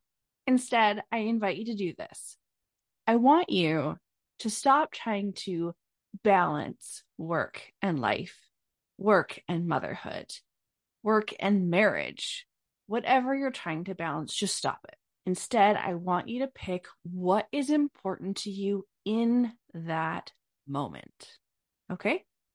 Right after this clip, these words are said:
Now, that may not always be your kids. That is okay.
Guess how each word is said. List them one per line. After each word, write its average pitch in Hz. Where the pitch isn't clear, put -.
Now, 160
that 233
may 220
not 254
always 269
be 233
your 233
kids. 220
That 208
is 233
okay. 190